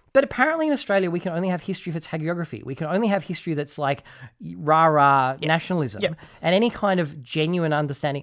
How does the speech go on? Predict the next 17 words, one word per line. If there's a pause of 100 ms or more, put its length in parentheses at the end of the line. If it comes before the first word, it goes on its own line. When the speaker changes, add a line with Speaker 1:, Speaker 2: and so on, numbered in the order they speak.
(160)
Speaker 1:
So, (240)
which
makes
all
of
our
history (720)
bullshit. (960)
Weak. (840)
Nothing. (300)
Speaker 2:
Yes. (720)
And
it
also
means
that (160)
w-,